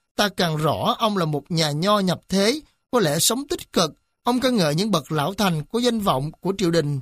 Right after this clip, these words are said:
nhà Lê như Đào Tuấn Ngạn, Đồng Tùng Trạch, cũng chính là ca ngợi những tấm gương mà ông muốn noi theo.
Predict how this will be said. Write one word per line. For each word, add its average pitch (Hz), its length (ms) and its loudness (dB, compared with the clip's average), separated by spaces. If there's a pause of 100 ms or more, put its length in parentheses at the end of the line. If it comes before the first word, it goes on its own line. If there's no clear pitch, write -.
nhà 160 160 -2
Lê 202 320 2 (300)
như 220 140 2
Đào 165 260 0
Tuấn 277 260 -2
Ngạn, 160 320 0 (880)
Đồng 180 280 0
Tùng 165 260 0
Trạch, 170 200 0 (420)
cũng 175 200 0
chính 269 200 -2
là 208 200 2
ca 226 200 -2
ngợi 156 260 2
những 180 140 -2
tấm 269 180 -2
gương 247 280 2
mà 165 80 2
ông 214 260 0
muốn 247 220 2
noi 214 160 2
theo. 208 380 0